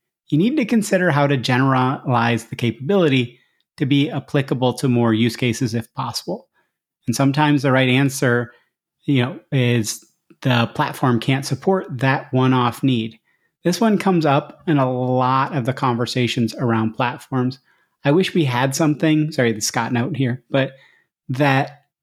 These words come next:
I wish we had something more about how,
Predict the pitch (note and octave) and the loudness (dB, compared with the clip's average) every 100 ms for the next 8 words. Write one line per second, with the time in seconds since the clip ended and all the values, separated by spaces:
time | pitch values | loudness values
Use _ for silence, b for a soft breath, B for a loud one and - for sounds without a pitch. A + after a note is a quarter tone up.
0 | _ _ _ _ - D#3 E3+ F3+ F3 C3+ | _ _ _ _ -4 0 0 0 0 0
1 | C3 C#3+ - C3+ C#3 C3 B2+ B2 B2+ B2 | 0 0 0 0 2 2 4 2 2 0
2 | B2+ C3 G#2+ A2+ A2+ B2 - _ _ _ | 0 -4 -2 -2 0 -2 -6 _ _ _
3 | _ - - B2 B2 A#2+ A#2+ A#2+ A#2 A#2+ | _ -10 -2 0 2 2 2 2 0 -2
4 | - | -8